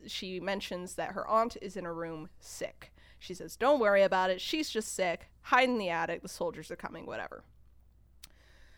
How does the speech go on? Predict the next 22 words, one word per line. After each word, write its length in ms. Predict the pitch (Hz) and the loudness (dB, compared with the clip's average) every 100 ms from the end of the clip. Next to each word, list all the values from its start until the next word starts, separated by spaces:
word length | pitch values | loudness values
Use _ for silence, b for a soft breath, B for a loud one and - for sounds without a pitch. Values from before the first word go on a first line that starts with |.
| b | b
Um, 540 | 220 190 170 160 151 226 - | -2 -2 -2 -4 -8 -12 -6
they 100 | 202 | -4
meet 180 | 202 | -2
her 80 | 220 | -2
little 180 | 175 165 | 0 -2
brother 240 | 131 - | -4 -6
w-, 180 | 104 95 - | -6 -6 -6
at 140 | 202 - | -6 -4
that 160 | 87 | -6
point 240 | - - - | -6 -10 -10
as 120 | - | -12
well. 180 | - 233 - | -10 -12 -10
His 160 | 202 208 | -10 -10
name's 160 | - | -8
Paul. 340 | - - - - | -6 -6 -10 -12
He's 160 | - | -14
cute. 300 | - - - - B B B - | -12 -16 -16 -20 B B B -2
Um, 280 | 190 180 | 0 0
the 40 | - | 0
soldiers 380 | 330 349 339 - | 2 2 0 0
come 220 | 277 262 | 2 4
in. 360 | 220 220 214 | 4 4 2